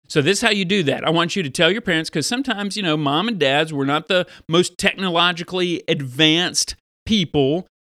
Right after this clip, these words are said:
I want you to pull out their phone and say, "Mom, okay, we're in Apple Podcasts. You need to click on those three dots at the top of the screen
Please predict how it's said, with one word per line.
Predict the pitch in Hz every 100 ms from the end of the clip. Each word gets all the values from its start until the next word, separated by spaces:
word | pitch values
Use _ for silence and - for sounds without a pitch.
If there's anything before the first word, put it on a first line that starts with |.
| -
I |
want | 139 165 -
you | 170
to | 143
pull | - 208 208
out | 196
their | 202 190
phone | 196 185
and | 160
say, | 147
"Mom, | 127 139 165 233 277 -
okay, | 135 175
we're | 147 147
in | 165
Apple | 175 190
Podcasts. | 170 202 208 202 226 220 233 -
You |
need | 185 190
to | 147
click | - 220 -
on | 175 147
those | 170 202
three | - 208 233 247
dots | 202 208 - 240
at | 208
the | 185
top | - - -
of | 202
the |
screen | 190 - 233 233 240 269 311